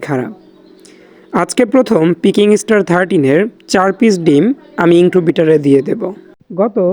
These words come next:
পহেলা জানুয়ারি পিকিং স্টার থার্টিন থেকে আমরা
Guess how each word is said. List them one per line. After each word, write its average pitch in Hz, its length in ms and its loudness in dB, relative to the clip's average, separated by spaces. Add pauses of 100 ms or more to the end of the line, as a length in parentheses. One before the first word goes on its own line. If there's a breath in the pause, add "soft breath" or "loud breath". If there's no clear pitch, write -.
(180)
পহেলা 220 400 -2
জানুয়ারি 240 480 -2 (800)
পিকিং 214 240 0 (120)
স্টার 262 200 0 (100)
থার্টিন 208 380 -2
থেকে 175 240 -2
আমরা 143 200 -2